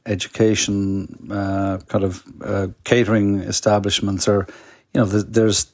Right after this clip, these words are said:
there's not enough people going into them. Uh, we need to encourage people into them. Um,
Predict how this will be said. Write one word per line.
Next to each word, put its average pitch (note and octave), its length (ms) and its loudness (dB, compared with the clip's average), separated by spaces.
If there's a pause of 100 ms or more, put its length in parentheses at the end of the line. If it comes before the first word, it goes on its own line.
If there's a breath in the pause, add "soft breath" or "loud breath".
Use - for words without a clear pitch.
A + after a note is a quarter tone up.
(140)
there's G#2 180 2
not B2+ 220 4
enough A2 580 0
people G#2 360 2
going G2+ 280 2
into G#2+ 280 2
them. G#2+ 260 0 (460 loud breath)
Uh, G2+ 400 4
we G#2 120 2
need G#2 200 2
to G#2+ 100 0
encourage G#2 640 2
people G2+ 320 0
into G2 280 -2
them. F#2+ 240 -2 (480 loud breath)
Um, G#2+ 560 4